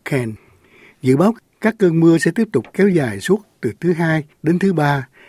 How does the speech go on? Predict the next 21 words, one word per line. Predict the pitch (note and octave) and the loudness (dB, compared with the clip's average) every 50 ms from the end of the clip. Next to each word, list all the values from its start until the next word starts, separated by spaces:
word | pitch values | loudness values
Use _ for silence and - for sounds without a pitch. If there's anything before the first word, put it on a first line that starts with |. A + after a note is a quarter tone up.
| - _ - | -20 _ -2
với | - F#3 | 0 2
một | F#3 D#3 B2 - | 2 2 -2 -4
số | - - F3 F#3+ A3+ A3 G#3 - | -2 -2 0 0 0 -2 -6 -8
khu | - - F#3+ F3+ | -4 -2 -2 0
vực | D3+ C3+ A2+ - _ _ _ _ _ - | 0 -2 -4 -6 _ _ _ _ _ -8
đã | A#2+ C3 | -6 -4
có | D#3+ F#3 - | -4 -6 -6
tổng | - G#2+ A2+ F3+ | -8 -8 -6 -4
lượng | F#3 D3+ A2+ A2 A2+ | -2 -2 -4 -4 -2
mưa | C3 D3 D#3 D#3 D3 C#3+ C3+ - | -2 -2 0 0 -2 -4 -6 -8
hơn | - D#3+ D3+ D#3 D3 | -6 -4 -2 -2 -2
một | B2+ G2 - - | -4 -6 -6 -6
mét | C#3 D3 F3 A3+ A3 - - _ _ _ _ _ _ - | -2 0 0 -2 -2 -4 -14 _ _ _ _ _ _ -4
và | C3 B2 | -4 -2
mực | A2+ A2+ G#2+ G2+ - - | -2 -4 -6 -8 -6 -2
nước | C#3+ E3+ A3 A#3 - _ _ _ | 0 2 2 0 -2 _ _ _
sẽ | - - B2+ B2 | -10 -8 -8 -6
phá | B2 D#3+ E3 E3+ | -4 -4 -4 -4
vỡ | D#3 A#2+ G#2 A2 B2 | -4 -6 -10 -12 -12
kỷ | - - C3+ | -10 -6 -4
lục | C#3 B2+ A2 F#2+ | -4 -4 -4 -6